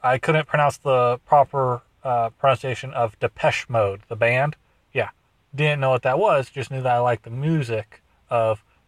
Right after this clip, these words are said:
Depeche Mode. The worst two examples of this were, uh, after church one day, my dad said, "See you later," and I said, "Not if I see you first,"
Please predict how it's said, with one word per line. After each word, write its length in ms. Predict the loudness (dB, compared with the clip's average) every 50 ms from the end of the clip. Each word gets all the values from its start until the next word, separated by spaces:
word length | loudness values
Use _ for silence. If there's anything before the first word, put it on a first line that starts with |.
| _ _ -12
Depeche 440 | -12 -8 -4 -6 -6 -6 -8 -16
Mode. 280 | -14 -16 -16 -16 -18 -20 _ _ _ _ _ _ _ _ _ _ _ _ _ _ _ _ _ _ _ _ _ _ _ _ _ _ _ _ _ _ _ _ _ _ -4
The 120 | -4 -2
worst 420 | 0 0 0 0 0 0 -4 -6 -4
two 120 | -4 -4
examples 460 | -4 -2 -4 -4 -2 -2 -2 -2 -2
of 80 | -2 0
this 340 | 0 0 -2 -2 -4 -12 -12
were, 460 | -4 0 2 2 4 4 2 0 -2 _ -20 -20 _ _ _ _ -10
uh, 220 | -6 -4 -4 -4 -2
after 400 | -2 0 0 -2 -2 -4 -6 -6
church 340 | -2 0 0 0 0 -2
one 200 | -4 -4 -2 -2
day, 320 | 0 0 0 0 0 -2 -2
my 160 | -4 -4 -4
dad 240 | -2 0 -2 -2 -2
said, 340 | -4 -4 -2 -2 -2 -4 -6
"See 180 | -10 -8 -4
you 120 | -2 -2 0
later," 480 | 0 0 0 2 2 0 0 0 -2 _ _ _ _ _ -14 -10
and 120 | -6 -2
I 200 | -2 0 0 -2
said, 520 | -4 -6 -6 -2 0 0 2 0 -2 -4
"Not 280 | -4 -2 0 2 2 2
if 160 | 0 0 0
I 140 | 0 0 0
see 200 | -4 -4 -6 -6
you 240 | -6 -6 -8 -10 -12
first," 680 | -8 _ 4 4 6 6 4 0 -2 -6 -14 -16 -18